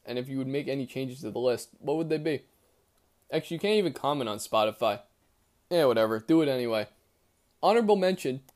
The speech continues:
we got the Pit Bull. That's definitely an honorable mention. The Pit Bull. Not the rapper, but the dog. And yeah. Let me know your guys' thoughts in the non-existent comment section down below.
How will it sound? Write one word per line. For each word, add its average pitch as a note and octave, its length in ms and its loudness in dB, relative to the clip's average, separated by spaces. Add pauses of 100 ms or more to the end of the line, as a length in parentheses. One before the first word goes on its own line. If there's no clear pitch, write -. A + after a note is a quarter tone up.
(360)
we D3+ 100 -2
got E3 140 8
the - 80 -4
Pit E3 260 0
Bull. G#2 220 -4 (480)
That's F3+ 180 6
definitely C#3 280 -2
an A#2+ 60 -4
honorable A2 340 -2
mention. B2 420 -4 (480)
The C#3+ 80 -4
Pit D3 320 0
Bull. G#2+ 340 -2
Not E3+ 220 2
the D3 80 0
rapper, B2+ 420 4
but G2+ 180 -6
the G2 80 -6
dog. G#2 420 2 (180)
And A#2 320 -10
yeah. C3 200 0 (720)
Let E3+ 120 -2
me G#3 60 2
know G#3+ 140 2
your G3 140 6
guys' F3+ 400 4
thoughts E3 340 4
in C3 100 -2
the B2+ 60 -6
non-existent C#3 600 -6
comment C3 360 -4
section A#2+ 380 -6
down B2 240 -2
below. A2+ 360 0